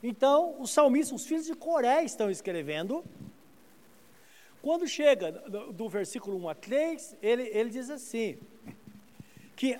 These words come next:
ainda que, ainda que tudo po-, tudo, tudo, tudo, tudo aconteça, ainda que os, que, que a, que, que os montes se transtornem no meio dos mares,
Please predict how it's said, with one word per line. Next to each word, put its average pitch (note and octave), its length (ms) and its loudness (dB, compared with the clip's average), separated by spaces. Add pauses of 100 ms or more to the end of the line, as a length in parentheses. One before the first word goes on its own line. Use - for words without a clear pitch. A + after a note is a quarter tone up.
ainda E4 800 6
que, F#3 420 2 (1120)
ainda G#4 300 -2
que - 140 -12
tudo G4+ 300 -10
po-, D#4 280 -8
tudo, F#4 420 -6
tudo, F4+ 320 -8
tudo, F4+ 200 -4 (100)
tudo F4 160 0
aconteça, D#4 760 -8 (1040)
ainda D#4+ 260 2
que D4+ 100 -8
os, A3 160 -6 (200)
que, G3 200 -4
que F#3 140 -10
a, E3+ 180 -6
que, D#3 320 -8
que D#3+ 100 -12
os C#3 100 -12
montes A#3+ 420 -4 (260)
se - 180 -10
transtornem A#3 600 -6
no B3 80 -10
meio G#3+ 180 -8
dos A#3+ 200 -12
mares, D3+ 760 -10